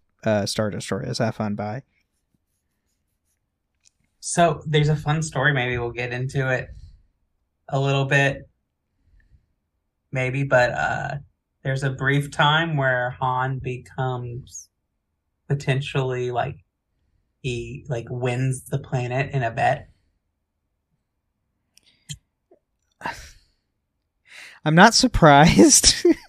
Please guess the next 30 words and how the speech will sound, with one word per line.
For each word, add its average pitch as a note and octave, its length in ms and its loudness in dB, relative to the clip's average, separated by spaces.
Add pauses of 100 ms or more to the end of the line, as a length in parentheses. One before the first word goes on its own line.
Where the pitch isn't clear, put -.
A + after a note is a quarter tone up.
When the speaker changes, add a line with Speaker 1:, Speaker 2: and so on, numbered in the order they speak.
Speaker 1:
<laughs> - 360 2
to G3+ 200 4
hear G#3 280 8
that. E4 420 -2 (880)
Uh, E3+ 680 2 (1300)
Han E3+ 340 4
does D#3+ 180 4
a C3+ 60 2
lot A#2+ 260 4
of A#2 120 -2
dumb G2+ 260 0
things. G2 760 -6 (580)
Speaker 2:
Right. - 200 -4 (1200)
Speaker 1:
Enough A#2+ 280 0
said. G#2 540 0
We D3 160 -4
see B2+ 220 -6
that A2+ 220 0
in G#2+ 100 -2
the A2+ 80 -4
films. A2+ 600 -4
We A2+ 120 -6
see G#2+ 260 -6
that F#2+ 220 -6
in G2+ 140 -6
Legends. G2+ 520 -8
We B2 120 -6
see A2 200 -8
that F#2+ 200 -8
everywhere. G2 540 -10